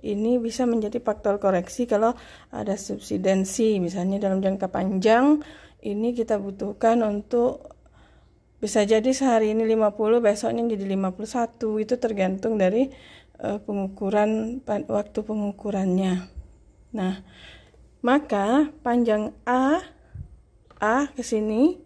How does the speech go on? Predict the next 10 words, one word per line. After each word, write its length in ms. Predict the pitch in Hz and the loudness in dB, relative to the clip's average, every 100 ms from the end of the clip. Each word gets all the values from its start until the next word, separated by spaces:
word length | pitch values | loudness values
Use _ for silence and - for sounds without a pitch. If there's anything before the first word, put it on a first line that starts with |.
| - - _ - 170 | -20 -20 _ -20 -8
dikurangi 720 | 226 208 214 208 214 269 285 | -2 -2 0 0 4 4 4
dengan 240 | 240 208 202 | 2 0 -4
panjang 720 | 247 262 277 262 214 208 220 - _ _ _ _ - | 0 2 4 4 0 -2 -8 -16 _ _ _ _ -14
B 320 | 226 233 226 220 | -2 0 0 -2
ke 80 | |
sini 400 | 208 220 202 226 | -6 -4 -2 0
sama 320 | 277 247 202 190 | 0 0 0 -2
dengan 240 | 202 233 | -2 -2
panjang 480 | 220 190 214 254 269 - - - _ - _ _ _ _ | -2 -2 0 -2 -2 -12 -20 -20 _ -20 _ _ _ _
sis-, 320 | - 185 - | -8 -8 -8